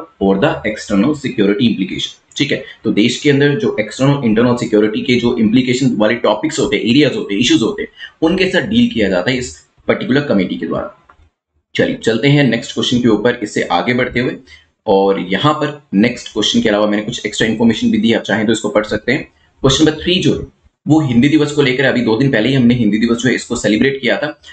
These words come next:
तो हिंदी दिवस को लेकर पूछा है कि बताएं इनमें से कौन सा पुरस्कार, कौन सा award जो है वो हिंदी दिवस के लिए दिया जाता है।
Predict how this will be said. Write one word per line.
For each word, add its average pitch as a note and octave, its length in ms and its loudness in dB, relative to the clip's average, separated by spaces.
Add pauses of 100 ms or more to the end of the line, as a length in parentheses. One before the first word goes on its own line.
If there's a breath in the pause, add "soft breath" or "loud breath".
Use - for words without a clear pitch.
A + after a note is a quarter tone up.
(120)
तो E3+ 140 0
हिंदी D3 220 4
दिवस E3+ 200 -4
को E3 80 -4
लेकर D3 240 2
पूछा B2+ 240 0
है D3 60 0
कि C#3+ 120 -2
बताएं B2+ 340 0 (320)
इनमें D3 220 4
से D3+ 140 -4 (120)
कौन D#3+ 240 2
सा G3 160 0 (120)
पुरस्कार, C3+ 500 -2 (400)
कौन D#3+ 200 2
सा F#3 120 -2
award A#2+ 400 0
जो A#2+ 100 -2
है C3 80 2
वो D3+ 120 2
हिंदी A2+ 240 2
दिवस G#2+ 280 0
के - 80 -2
लिए D3 260 0
दिया G2+ 260 2
जाता E2 280 -6
है। D#2+ 60 -6